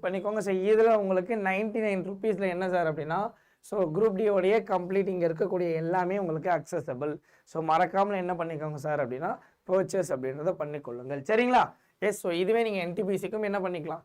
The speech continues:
ப்ரிப்பேர் அப்படின்றத பண்ணிக்கலாம். நைன்டி நைன் இதை வாங்கிக்கோங்க. அப்படி இல்ல சார் அப்படின்னா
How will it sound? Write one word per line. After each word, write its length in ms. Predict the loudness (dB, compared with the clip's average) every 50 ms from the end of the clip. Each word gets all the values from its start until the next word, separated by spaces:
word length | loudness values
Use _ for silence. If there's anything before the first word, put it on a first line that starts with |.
| _ _ _ _ _ -6
ப்ரிப்பேர் 340 | -6 -4 0 0 2 2 2
அப்படின்றத 380 | 0 -2 -6 -8 -6 -4 -4 -4 -4 -6 _ _ _ _ -6
பண்ணிக்கலாம். 420 | -4 -2 -2 0 2 2 2 2 2
நைன்டி 260 | 2 2 2 2 2 0
நைன் 180 | 0 0 0 2
இதை 100 | 4 4 4 4
வாங்கிக்கோங்க. 440 | 4 2 -2 -6 -10 -14 -16 -16 -16 -20 _ _ _
அப்படி 160 | 2 4 4 4 4 4
இல்ல 100 | 4 4 4 6
சார் 140 | 6 6 6 4
அப்படின்னா 280 | 2 0 -2 0 4